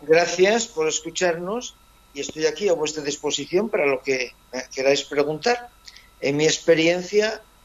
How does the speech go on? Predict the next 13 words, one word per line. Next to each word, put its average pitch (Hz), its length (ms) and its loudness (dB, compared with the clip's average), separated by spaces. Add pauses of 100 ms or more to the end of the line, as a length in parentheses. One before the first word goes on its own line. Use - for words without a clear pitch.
(160)
de 143 340 -2
Sudán 208 600 0
y 175 100 -4
de 156 180 0
Egipto 196 800 -4
y 160 120 -8
de 151 120 2
la 147 140 4
birritualidad 151 1040 -2
en - 140 -10
la 147 100 -2
cual 160 260 0
vivo. 196 280 -4